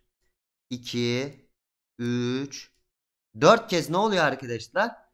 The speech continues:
Bu yükselen trendde destek noktasına değiyor. Dolayısıyla bu destek noktasına artık ne diyebiliriz?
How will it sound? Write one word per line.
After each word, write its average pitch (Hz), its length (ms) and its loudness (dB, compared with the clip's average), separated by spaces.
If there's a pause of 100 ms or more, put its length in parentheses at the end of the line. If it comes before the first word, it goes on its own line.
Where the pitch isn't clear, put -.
(340)
Bu 127 120 -2
yükselen 175 680 0
trendde 165 640 -2
destek 147 460 -4
noktasına 156 640 -2
değiyor. 123 420 -2 (180)
Dolayısıyla 160 540 0
bu 160 140 -6
destek 165 440 -2
noktasına 151 520 -4
artık 151 340 -2
ne 185 180 -2
diyebiliriz? 180 640 -6